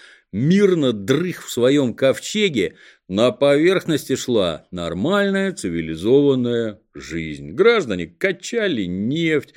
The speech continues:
и понемногу восстанавливали промышленность. А на дорогах лихие парни-рейдеры с упоением резали всех, кто попадался под руку. Тоже, кстати, неплохо соображали. Например,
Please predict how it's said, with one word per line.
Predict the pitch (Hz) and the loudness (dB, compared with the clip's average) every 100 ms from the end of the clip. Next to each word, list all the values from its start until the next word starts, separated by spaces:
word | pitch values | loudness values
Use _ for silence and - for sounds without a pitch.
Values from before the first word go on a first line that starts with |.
| - - | -20 -8
и | 254 | -6
понемногу | 277 127 104 123 190 135 | -4 -2 -2 -2 -2 -4
восстанавливали | 87 - - 95 117 143 131 123 113 | -4 -6 -6 -4 -4 -4 -2 -2 -4
промышленность. | 107 85 85 73 73 71 78 73 71 - _ _ _ | -6 -6 -6 -8 -12 -14 -16 -18 -20 -20 _ _ _
А | 101 | 0
на | 127 | 4
дорогах | 120 123 139 202 180 113 98 | 6 6 6 6 4 -2 -2
лихие | 110 110 147 127 | -2 0 2 0
парни-рейдеры | - 143 139 120 120 - _ 85 110 233 226 139 104 95 - _ | 4 4 4 0 -4 -4 _ -2 0 2 2 2 0 -4 -8 _
с | _ - | _ -6
упоением | 117 113 98 110 180 165 135 117 | -2 2 2 2 0 0 0 0
резали | 127 113 104 90 | 0 0 -2 -6
всех, | - - 185 196 | -8 0 0 0
кто | - 127 | 0 0
попадался | 160 - 82 85 87 80 | 0 -6 -4 -4 -4 -6
под | - 90 82 76 | -8 -6 -6 -6
руку. | 76 69 67 - - - - | -12 -14 -18 -20 -20 -20 -14
Тоже, | - 269 254 | -2 0 0
кстати, | - - 208 196 | -2 0 0 0
неплохо | 117 95 127 - 147 135 _ | -4 0 0 0 -6 -8 _
соображали. | - 117 101 87 76 78 76 71 69 69 _ - - | -4 -2 0 -2 -4 -8 -10 -10 -12 -14 _ -14 -2
Например, | 208 165 110 123 123 | 0 2 2 0 0